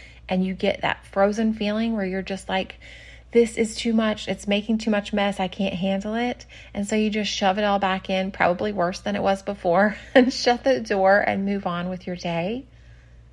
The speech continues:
That is when you need an S O S call. That is when you need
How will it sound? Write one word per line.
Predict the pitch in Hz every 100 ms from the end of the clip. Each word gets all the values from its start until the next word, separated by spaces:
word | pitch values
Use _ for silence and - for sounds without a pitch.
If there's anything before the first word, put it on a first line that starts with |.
| - -
That | 196 196 196 -
is | 185
when | 196 180
you | 175
need | 170 170
an | 151
S | 156 -
O | 151
S | 143 -
call. | - - 202 - - - - - - - -
That | 180 185 -
is | 208
when | 196 180
you | 180
need | 165 156 165